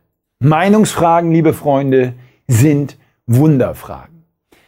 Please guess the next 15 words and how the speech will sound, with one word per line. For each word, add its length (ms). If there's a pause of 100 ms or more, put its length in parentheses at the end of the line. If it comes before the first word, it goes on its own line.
(300)
Damit 240
Meinungsfragen 580
jetzt 200
noch 260
mehr 220
ein 180
Teil 340
deiner 300
Kommunikation 920
werden, 360 (840)
empfehle 360
ich, 140
die 100
nachfolgenden 760
Fragen 460